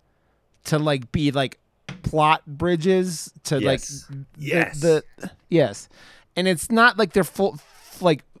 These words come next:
Speaker 1: okay, we're talking about horror movies and we're talking about slashers, but, like, I, <sighs> I feel like when you're gonna do something like that, why, don't just throw characters in to do some, like, lazy storytelling because you don't wanna do it some other way or you don't, like,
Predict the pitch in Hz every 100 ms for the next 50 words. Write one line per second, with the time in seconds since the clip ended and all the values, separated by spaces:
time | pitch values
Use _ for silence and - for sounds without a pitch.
0 | _ - - 208 214 220 302 302 202 151
1 | 190 160 131 117 117 131 - 156 170 208
2 | 170 135 - 160 156 135 - 147 151 143
3 | _ _ _ _ _ _ _ _ _ _
4 | - 185 156 _ - - - - _ _
5 | _ _ - 190 - - 262 247 208 170
6 | 190 202 190 196 165 196 - 214 180 156
7 | 147 160 143 147 151 180 - 147 190 311
8 | 285 - - 165 208 196 196 170 160 151
9 | 160 143 - - - _ - 165 143 220
10 | 196 196 175 160 156 131 127 _ _ _
11 | _ _ _ _ 127 135 190 226 185 185
12 | - 196 208 208 165 143 143 147 156 143
13 | 170 175 165 160 151 160 165 - 147 139
14 | 135 127 180 202 196 190 165 131 135 151
15 | 131 135